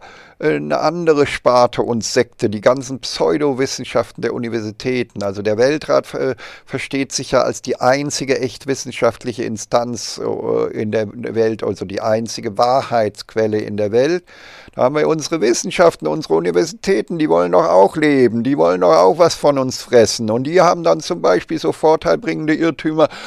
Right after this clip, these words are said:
ja, eine Studie hat bewiesen.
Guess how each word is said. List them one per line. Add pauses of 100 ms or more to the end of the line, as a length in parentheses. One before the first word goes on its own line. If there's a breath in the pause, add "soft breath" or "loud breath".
(180 loud breath)
ja,
eine
Studie
hat
bewiesen.